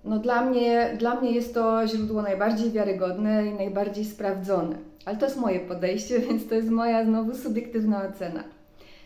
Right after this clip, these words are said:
Każdy, każdy wyrabia sobie swoją opinię i ma swoje zdanie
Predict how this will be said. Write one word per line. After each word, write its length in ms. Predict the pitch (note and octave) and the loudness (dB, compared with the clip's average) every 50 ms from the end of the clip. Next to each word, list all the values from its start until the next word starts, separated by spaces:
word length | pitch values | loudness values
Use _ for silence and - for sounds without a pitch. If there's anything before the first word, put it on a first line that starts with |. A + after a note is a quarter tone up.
| - - - - - - | -20 -20 -20 -20 -10 -4
Każdy, 720 | - A#3 A#3 A#3 A#3 A#3 A3 B3+ B3+ B3+ B3 B3 A#3+ - - - - | 0 2 2 2 2 0 0 0 0 2 2 2 0 -2 -6 -6 -2
każdy 300 | A3+ A3 A3+ A3 B3 A3+ | 0 0 2 2 0 0
wyrabia 320 | A3 A3 G#3+ G#3 G#3+ G#3 | 0 0 0 0 -2 -4
sobie 240 | G#3+ G#3 F#3+ F#3 F#3+ | -4 -6 -6 -8 -8
swoją 400 | F#3 - - E3+ E3+ E3 D#3+ D#3+ | -10 -10 -10 -8 -8 -6 -6 -6
opinię 680 | D#3+ - - G#3+ G#3+ B3 B3+ A#3+ A3 G#3+ G3+ F#3+ - | -8 -6 -4 -2 0 0 2 2 2 2 0 0 -2
i 160 | - F3+ F3+ | -4 -6 -6
ma 480 | F3+ F3+ F3+ F3+ F3+ F#3+ G#3 A3+ A#3 A#3+ | -4 -4 -4 -2 -2 0 0 0 0 -2
swoje 540 | - - - - - G3+ G3+ G3 G3 F#3+ F#3+ | -6 -10 -12 -8 -4 -2 0 0 0 0 0
zdanie 840 | F3+ E3+ D#3+ E3 F#3 G#3+ A3+ A3 G#3 G#3 G3+ G3 G3+ G#3+ - - | -4 -6 -6 -4 -2 -2 -2 -2 -2 -2 -2 -2 -4 -4 -8 -12